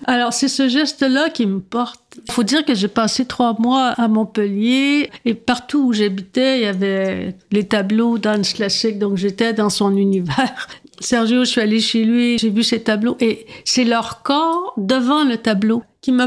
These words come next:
porte. Et c'est carrément le travail de la plume,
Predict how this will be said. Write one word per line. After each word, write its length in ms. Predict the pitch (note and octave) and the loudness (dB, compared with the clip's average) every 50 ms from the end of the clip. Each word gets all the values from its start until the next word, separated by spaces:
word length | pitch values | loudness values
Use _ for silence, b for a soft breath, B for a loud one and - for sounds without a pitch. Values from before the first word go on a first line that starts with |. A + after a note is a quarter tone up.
| B3 B3+ - | 0 -2 -2
porte. 380 | - D#4+ D#4+ - - - B B B B B | -2 -2 -2 -4 -12 -16 B B B B B
Et 60 | - | -4
c'est 160 | - - A#3 | -2 -2 -4
carrément 500 | - - D#4 E4+ F4 D4 B3 A#3 B3+ D4+ F#4+ G4 | -2 -2 -2 0 0 0 2 2 2 0 0 -2
le 140 | D#4 A#3+ A3 | -2 -2 -2
travail 560 | A3 - - A3 A3 G#3+ A#3 B3 C4+ D4+ D#4 D4+ B B B B B B | -4 -2 -2 -2 0 2 0 0 0 0 -2 -4 B B B B B B
de 100 | G3 A#3 | 0 2
la 180 | A3+ A3+ G#3+ G#3 | 2 2 0 -2
plume, 460 | G#3+ - - - A3+ B3 C#4 D4 | -4 -6 -2 0 0 2 2 0